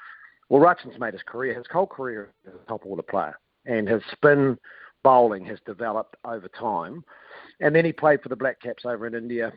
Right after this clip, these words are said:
um, batted seven, you know, and bowled, but it was always because he could bat. And, and in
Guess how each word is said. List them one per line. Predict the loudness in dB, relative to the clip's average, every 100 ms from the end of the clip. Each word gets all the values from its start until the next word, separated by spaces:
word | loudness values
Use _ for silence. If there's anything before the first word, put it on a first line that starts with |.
| _ -12
um, | -10 -4
batted | 0 0 -2 -4
seven, | 0 0 -2 -6 -14 -12
you | -8
know, | -6 -6
and | -2
bowled, | 4 4 4 2
but | 0 0 _ -10
it |
was | -6 -2
always | 0 -2
because | -8 -14
he | -12
could | -14 -12
bat. | -12 -14 -20 _ -16
And, | -12 -12
and | -10 -8 -6 -4
in | -6